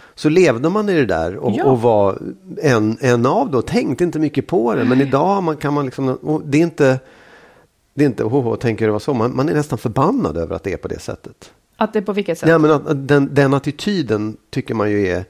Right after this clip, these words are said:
Speaker 2: Ja, men
Speaker 1: fruktansvärt
Speaker 2: verkligen.
Speaker 1: upprörande och
Speaker 2: Det är ju
Speaker 1: irriterande.
Speaker 2: därifrån det kommer, och det,
Speaker 1: Ja.
Speaker 2: förtrycket kommer ju därifrån,
Speaker 1: Ja.
Speaker 2: liksom. Och det är ju bara männen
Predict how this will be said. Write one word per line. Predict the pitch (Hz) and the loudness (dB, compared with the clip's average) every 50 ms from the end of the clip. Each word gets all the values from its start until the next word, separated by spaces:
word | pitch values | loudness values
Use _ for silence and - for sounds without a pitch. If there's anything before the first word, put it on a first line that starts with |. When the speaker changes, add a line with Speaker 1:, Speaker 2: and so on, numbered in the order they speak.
| - - - - - - - _ _ _ _ | -14 -20 -20 -20 -20 -20 -20 _ _ _ _
Speaker 2:
Ja, | 208 226 | -4 0
men | 233 233 254 254 | 2 2 2 2
Speaker 1:
fruktansvärt | - 226 277 330 339 - - | 2 2 0 0 0 0 -2
Speaker 2:
verkligen. | - - - - 123 135 | -2 -4 -4 0 2 2
Speaker 1:
upprörande | 156 202 233 208 147 | 2 2 2 0 -2
och | - - | -4 -4
Speaker 2:
Det | 104 | -2
är | 101 | -2
ju | 104 | 0
Speaker 1:
irriterande. | - 208 233 - - - 247 233 | 0 0 0 2 2 4 4 4
Speaker 2:
därifrån | 226 240 233 233 226 214 208 | 2 2 0 -2 -2 -2 -2
det | 202 | -4
kommer, | 208 208 - 247 269 302 330 294 226 | -4 -2 0 0 0 0 0 -2 -2
och | 202 185 | -2 -4
det, | 190 202 - | -6 -8 -10
Speaker 1:
Ja. | - 180 | -12 -8
Speaker 2:
förtrycket | - 196 196 - - 208 214 - 247 226 - | -4 -4 -4 -2 -2 -4 -4 -4 -6 -8 -6
kommer | - - 196 202 233 294 339 339 | -2 -2 0 0 0 -2 -2 -2
ju | 277 | -2
därifrån, | 185 165 - - - - - - - 175 - - | -2 -2 -4 -6 -6 -8 -6 -4 -2 -2 -2 -4
Speaker 1:
Ja. | - | -6
Speaker 2:
liksom. | - - - - 180 180 180 | -10 -12 -8 -6 -4 -4 -2
Och | 180 | -2
det | 180 190 | -2 -2
är | |
ju | 214 214 | -2 0
bara | 220 262 226 190 190 185 | 0 0 0 2 0 0
männen | 180 180 190 240 277 285 254 202 180 165 | 0 0 -2 -2 -2 0 -2 -2 -2 -4